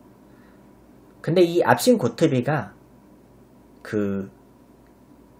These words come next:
이란 출신인가 봐. 그래서 이란 국대 감독도 했었대요. 음. 어쨌든 대단해.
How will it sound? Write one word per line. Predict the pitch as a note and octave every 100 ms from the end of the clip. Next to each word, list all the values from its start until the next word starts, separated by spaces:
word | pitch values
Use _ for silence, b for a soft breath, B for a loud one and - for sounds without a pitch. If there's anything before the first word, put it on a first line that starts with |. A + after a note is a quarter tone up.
| -
이란 | A2+ B2+ G3+ B3
출신인가 | A3 F#3+ - G#2+ F#2+ F#2
봐. | F2+ F2+ - - - - - -
그래서 | A#2+ B2 A#2+ -
이란 | A#2+ C#3 E3 D3+
국대 | - A2 -
감독도 | E3 A2 A#2 - A#2+
했었대요. | A#2 B2 - - - - - - - - - - - - - - - - - - - - -
음. | F#2+ F2+ - - - - - - - - - - - - - - - - - - -
어쨌든 | A2+ C3+ B2 A2+
대단해. | A2 G#2 A2+ F#2